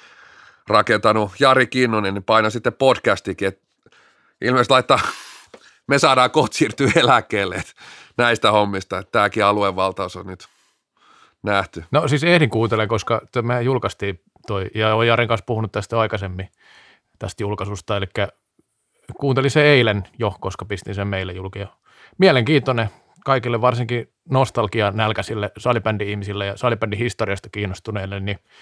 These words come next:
Speaker 2: ehdottomasti kuunteluun. Siellä on Jarilla tulossa hyviä juttuja ja kerran kahdessa viikossa ilmestyy, että se ei joka viikko tuu, mutta julkaistaan myös Pääkallon podcasteissa sitä, koska ainakin itse koen, että se on myös semmoista tärkeää salibändikulttuuria se ohjelma.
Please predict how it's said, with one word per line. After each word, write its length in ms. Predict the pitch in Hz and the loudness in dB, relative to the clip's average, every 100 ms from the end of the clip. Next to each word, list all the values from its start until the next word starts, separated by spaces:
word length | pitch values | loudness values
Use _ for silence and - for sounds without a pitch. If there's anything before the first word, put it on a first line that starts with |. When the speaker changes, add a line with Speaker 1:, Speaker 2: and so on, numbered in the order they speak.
| - _ _ - | -20 _ _ 0
Speaker 2:
ehdottomasti 540 | 135 123 135 123 117 117 | 2 2 2 2 0 -2
kuunteluun. 420 | 131 117 98 87 | -2 -2 -4 -6
Siellä 180 | 117 104 | -2 -2
on 160 | 95 - _ - | -4 -10 _ -4
Jarilla 280 | 123 120 110 | 0 0 0
tulossa 260 | 117 113 | -2 -4
hyviä 140 | 117 107 | 0 0
juttuja 320 | 101 - 101 | -2 -4 0
ja 120 | 101 | 0
kerran 320 | - 131 131 | 0 0 2
kahdessa 320 | 113 120 104 101 | 2 2 0 -6
viikossa 240 | 98 98 | -8 -6
ilmestyy, 360 | 98 92 - - | -6 -6 -8 -12
että 100 | - | -10
se 80 | 101 | -10
ei 100 | 101 _ | -10 _
joka 220 | 113 113 | -4 -4
viikko 260 | 98 98 113 | -4 -6 -8
tuu, 200 | 117 104 | -6 -4
mutta 300 | 95 98 - | -6 -6 -8
julkaistaan 460 | 113 107 110 - 160 | -8 -8 -6 -2 0
myös 140 | 139 | 0
Pääkallon 400 | - 120 107 104 | 2 0 2 -2
podcasteissa 640 | 98 101 110 101 107 - 113 | -2 -4 -6 -10 -12 -10 -10
sitä, 160 | 107 98 _ _ _ | -8 -10 _ _ _
koska 360 | - - 104 98 | -12 -4 -2 -2
ainakin 220 | 104 104 | -4 -4
itse 140 | 107 | -4
koen, 240 | 104 104 92 | -4 -6 -6
että 80 | - | -6
se 60 | |
on 100 | 98 | -8
myös 140 | 92 92 | -6 -10
semmoista 360 | 101 98 _ _ _ _ _ _ | -12 -14 _ _ _ _ _ _
tärkeää 580 | - 117 101 107 104 101 | -2 -2 -2 -4 -2 -4
salibändikulttuuria 1000 | - 139 147 123 117 139 127 - 95 87 | -2 0 2 0 0 -2 -2 -4 -8 -8
se 100 | 90 - | -14 -14
ohjelma. 220 | 92 | -14